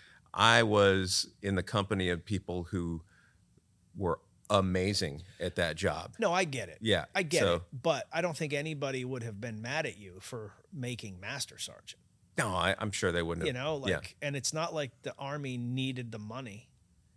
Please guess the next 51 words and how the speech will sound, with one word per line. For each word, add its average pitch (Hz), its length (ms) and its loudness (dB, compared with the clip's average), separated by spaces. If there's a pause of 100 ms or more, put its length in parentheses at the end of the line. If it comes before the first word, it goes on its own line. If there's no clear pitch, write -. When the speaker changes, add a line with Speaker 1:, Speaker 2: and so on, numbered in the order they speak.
(120)
Speaker 1:
Yeah, 101 200 6
true. 101 220 0 (240)
Speaker 2:
<laughs> - 720 6
Like, 147 380 2 (220)
you 175 220 -2 (100)
Speaker 1:
True. 208 100 8
Speaker 2:
know, 175 460 10
Speaker 1:
Yeah. 165 100 12
Speaker 2:
like, - 140 8
maybe 175 380 4
take 196 300 2
the 208 80 4
raise, 151 500 2
you 131 120 -4
know? 156 140 -2
Speaker 1:
Yeah. - 180 10
Speaker 2:
Like, 131 500 0
and - 120 -2
Speaker 1:
Yeah. 82 80 2
Speaker 2:
just, 151 260 -4 (120)
I 156 80 -6
mean, 156 280 -6 (280)
r-, 165 140 0
there 170 160 -2
are 170 40 0
people 180 320 -2
whose 147 240 0
whole 180 340 2
M 170 180 -2
O 160 140 2
S 170 340 2
is 127 420 -6 (640)
doing 165 240 4
the 147 60 -2
stuff 147 460 2
that 123 140 -4
you 151 160 -6
were, 143 260 -4
you 143 160 -10
had 139 180 -6
to 135 60 -12
do 147 200 -6
while 143 180 -2
you 143 140 -4
were, 143 400 -6
you 151 180 -2
know, 135 300 -6 (180)
on 135 200 -6
Speaker 1:
Yeah. 139 60 -4
Speaker 2:
medical 139 360 -6
hiatus. 131 680 -6